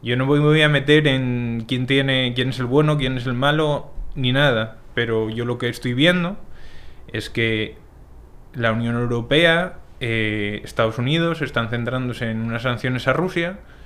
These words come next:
y Rusia, eh, mm, pasó por una parte complicada a nivel de, de, de, de, de su moneda, que es el rublo, pero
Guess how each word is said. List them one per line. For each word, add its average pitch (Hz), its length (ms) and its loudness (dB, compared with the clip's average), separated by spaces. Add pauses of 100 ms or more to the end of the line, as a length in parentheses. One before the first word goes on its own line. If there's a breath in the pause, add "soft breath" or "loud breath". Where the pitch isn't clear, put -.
(500 loud breath)
y 120 120 0
Rusia, 156 580 0 (180)
eh, 110 800 0 (100)
mm, 104 1040 -6 (680)
pasó 120 320 -2
por 127 140 0
una 123 240 0
parte 143 480 2
complicada 135 800 0 (180)
a 117 100 -4
nivel 113 300 -2
de, 113 560 -4
de, 117 220 -4
de, 104 160 -4
de, 110 480 -6
de 113 180 -6
su 123 140 -6
moneda, 120 400 0
que 110 60 -4
es - 80 -4
el 123 80 -2
rublo, 170 460 0 (1200 loud breath)
pero 113 640 -2